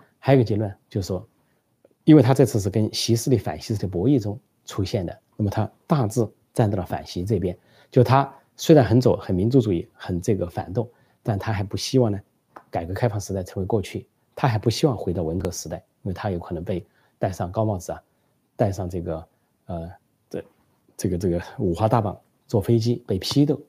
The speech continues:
被红卫兵、小粉红批斗。那么他也可能呢，如果反西势力能够上升，他也可能得到一定的用处。但是另一方面，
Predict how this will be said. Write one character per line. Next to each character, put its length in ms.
被 260
红 160
卫 120
兵、 120
小 200
粉 160
红 100
批 220
斗。 180
那 100
么 60
他 160
也 100
可 140
能 100
呢， 100
如 80
果 60
反 180
西 160
势 140
力 100
能 100
够 80
上 220
升， 140
他 120
也 80
可 120
能 100
得 100
到 60
一 100
定 140
的 80
用 180
处。 240
但 140
是 80
另 100
一 20
方 120
面， 160